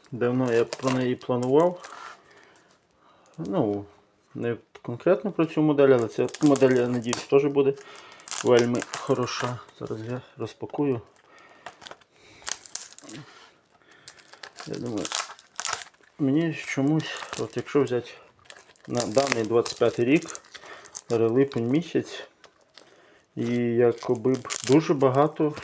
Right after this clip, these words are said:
сучасних палок, доволі хороших, цікавих, є і у флагмана, і у фаворита, і в Азури. Хто там ще у нас є? І будь-хто випускає якісь,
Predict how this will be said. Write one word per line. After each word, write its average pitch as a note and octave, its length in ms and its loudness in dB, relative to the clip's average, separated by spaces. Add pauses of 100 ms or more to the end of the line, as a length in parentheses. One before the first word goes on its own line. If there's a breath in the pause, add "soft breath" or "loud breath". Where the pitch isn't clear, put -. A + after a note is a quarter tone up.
сучасних C#3+ 520 2
палок, G#2 420 4
доволі B2 340 4
хороших, B2+ 580 2
цікавих, C3+ 520 6 (680 loud breath)
є C3+ 140 8 (200)
і C#3 120 4
у D3 240 0
флагмана, G#2+ 1040 2 (260)
і D3 140 4
у D#3 120 10
фаворита, C#3 760 4 (800 loud breath)
і C#3 120 4
в D3+ 100 6
Азури. C3 640 2 (120 loud breath)
Хто - 220 -10
там B2 220 -4
ще - 200 2
у A2+ 100 0
нас G#2+ 300 -8
є? A2+ 300 0
І C3 40 0
будь-хто D#3 800 0 (880 loud breath)
випускає C3 840 2
якісь, - 460 0